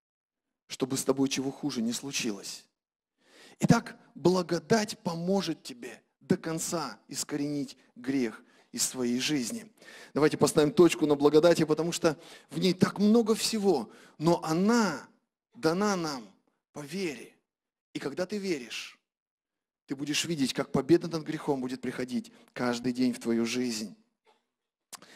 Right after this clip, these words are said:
Апостол Иаков во второй главе говорит нам удивительные слова. С четырнадцатого стиха я хочу прочитать. «Что пользы, братья мои, если кто говорит, что он имеет веру,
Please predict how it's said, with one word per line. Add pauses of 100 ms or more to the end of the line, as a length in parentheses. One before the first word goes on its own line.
(540)
Апостол
Иаков
во
второй
главе (480)
говорит
нам (200)
удивительные
слова.
С
четырнадцатого
стиха (340)
я (300)
хочу
прочитать. (2250)
«Что
пользы,
братья
мои,
если
кто
говорит,
что
он
имеет
веру,